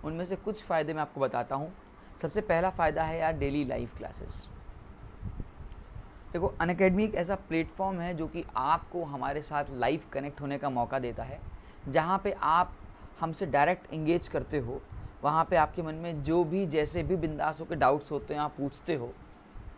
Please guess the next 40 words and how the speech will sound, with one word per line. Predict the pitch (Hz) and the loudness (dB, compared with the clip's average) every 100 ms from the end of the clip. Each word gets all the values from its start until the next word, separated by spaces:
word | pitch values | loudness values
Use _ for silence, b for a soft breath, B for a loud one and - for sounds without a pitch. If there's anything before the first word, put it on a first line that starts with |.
| - - | -20 -10
ठीक | - 156 | -4 -4
है। | 202 B B 147 | -4 B B -6
इसके | 143 180 | 0 4
अलावा | 151 151 170 | 6 6 4
हम | 170 | 2
क्वेश्चंस | - 147 175 156 | -4 -6 -6 -2
आंसर्स | 147 139 147 | -2 -2 -6
में | 160 160 | -6 -2
पोलिंग | 156 170 180 | 2 2 2
करवाते | 160 127 117 120 | 2 2 0 -4
हैं, | 131 - - - - - - B B | -8 -12 -16 -16 -16 -18 -18 B B
और | 185 | 2
पोलिंग | 185 190 220 | 6 6 4
के | 208 | 2
दौरान | 175 180 196 | 4 4 2
हमको | 180 202 | 0 2
ये | 196 | 2
पता | 196 165 185 | 2 2 2
चल | 175 156 | 0 -2
जाता | 151 147 170 | 0 2 2
है | 165 180 | 0 -2
कि | 185 | -4
कितने | 165 156 175 | -4 -6 -4
बच्चों | 151 131 175 | -2 -2 -4
ने | 160 | -4
एक | 160 | -6
सवाल | - 127 139 170 | -6 0 2 2
को | 165 | -4
सही | 147 147 160 | -2 -2 -2
किया | 139 147 | -2 -2
है | 151 131 - B B - | -2 -4 -8 B B -8
और | |
कितने | 143 143 143 | -4 -4 -2
बच्चों | 139 127 147 | -4 -4 -8
ने | 151 | -8
सवाल | 135 120 127 | -2 0 0
को | 135 | -2
रॉन्ग | 131 117 | -6 -6
किया | - - | -8 -10
है। | - - | -10 -12